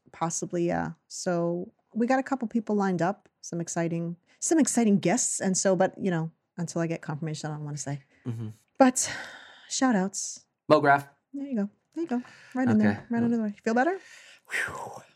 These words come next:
Speaker 1: And, uh, Steady Geekin', Reality Bomb Comicast, Not Up for Debate, indie filmmakers, actors, writers, D Ps, whatever you are, whatever you do, you know, reach out.
Speaker 2: Reach out.
Speaker 1: Reach
Speaker 2: Say
Speaker 1: out.
Speaker 2: hello.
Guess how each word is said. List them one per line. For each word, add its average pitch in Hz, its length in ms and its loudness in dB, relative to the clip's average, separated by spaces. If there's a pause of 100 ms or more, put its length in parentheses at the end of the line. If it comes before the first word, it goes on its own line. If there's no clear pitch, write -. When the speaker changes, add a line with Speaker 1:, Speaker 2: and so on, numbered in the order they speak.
(600)
Speaker 1:
And, 180 460 4
uh, 175 560 0
Steady 262 220 2
Geekin', 180 340 -2
Reality 208 220 2
Bomb 160 180 -2
Comicast, 156 520 -6
Not 226 120 2
Up 196 100 0
for 165 120 -4
Debate, 156 500 -2 (240)
indie 277 220 6
filmmakers, 185 1120 2
actors, 202 720 2
writers, 190 500 4
D 208 200 2
Ps, 202 360 0
whatever 185 280 2
you 170 180 4
are, 165 240 2
whatever 214 220 2
you 190 100 6
do, 160 460 2 (260)
you 330 80 -6
know, 349 140 0
reach 403 320 0
out. - 100 -2
Speaker 2:
Reach - 240 -2
out. 135 380 2
Speaker 1:
Reach 120 260 -4
Speaker 2:
Say 254 280 2
Speaker 1:
out. 143 40 -2
Speaker 2:
hello. 139 600 2